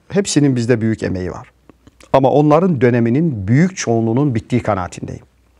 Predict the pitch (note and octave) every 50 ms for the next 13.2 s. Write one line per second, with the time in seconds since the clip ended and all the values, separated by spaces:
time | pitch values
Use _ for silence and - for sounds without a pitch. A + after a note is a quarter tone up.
0 | _ _ _ _ _ _ _ _ _ _ _ _ _ _ _ _ _ _ - -
1 | - - - - - - - - - - - - _ _ - - C3 C3 C#3+ D#3
2 | G#3+ G#3+ G3+ D#3 C3+ B2 A#2 A2+ G#2 G#2 F#2 - - B2 D#3+ G#3 - _ _ _
3 | _ _ _ _ _ _ A2 C3+ F3 - F3 D#3 - - C3+ - - C#3+ C3+ C3
4 | D3 D3 B2 A2+ - - G2 - - B2 G#2+ - - - _ _ _ _ _ _
5 | - D3 C#3 - C#3+ C3 - C3 B2 - - B2+ B2 B2+ C#3 B2+ - - A#2+ G2+
6 | - - A2 A2 A2+ G2+ A2 G#2+ G#2+ G2 E2 - - _ _ _ _ G#2+ G2 F#2+
7 | G2 A#2 A2+ C3+ E3 E3+ C3+ A2+ - - A2+ A2 A2 G#2+ G#2+ G#2 A2+ A#2 G#2+ G#2+
8 | G2 F#2+ F#2+ F2+ D#2+ - _ _ _ _ _ _ _ _ _ _ - - - _
9 | _ - C3+ D3+ - - D3 C#3 - - C3+ C3 - - B2+ C3 C#3+ D3+ - -
10 | A#2 A#2 A2+ G#2 G#2+ - - A2+ A2+ A2 F2+ G#2 F#2+ G#2+ C3+ F3+ - - _ _
11 | _ _ _ _ _ _ _ _ _ _ _ _ _ _ _ _ - B2 B2 B2
12 | A#2+ A#2 A#2+ A2+ A2 G2+ A#2+ A#2 G#2+ F#2+ F#2+ - - - F2 - - - F2 D#2+
13 | - - - -